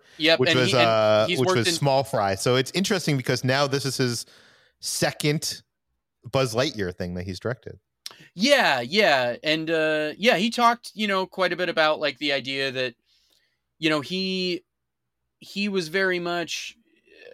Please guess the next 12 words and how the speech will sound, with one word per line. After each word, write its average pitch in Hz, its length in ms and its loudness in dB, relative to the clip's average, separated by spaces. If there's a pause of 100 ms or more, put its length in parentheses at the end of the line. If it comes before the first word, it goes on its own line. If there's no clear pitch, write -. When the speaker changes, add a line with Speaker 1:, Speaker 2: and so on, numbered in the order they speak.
Speaker 1:
a, 143 460 -6
a 151 80 -6
gigantic 147 600 -4
fan 139 300 -2
of, 120 300 -8
of 127 140 -6
sci-fi, 180 580 -2
and 151 180 -4
he's 131 160 -8
been 127 160 -10
working 147 380 -6
with, 139 300 -8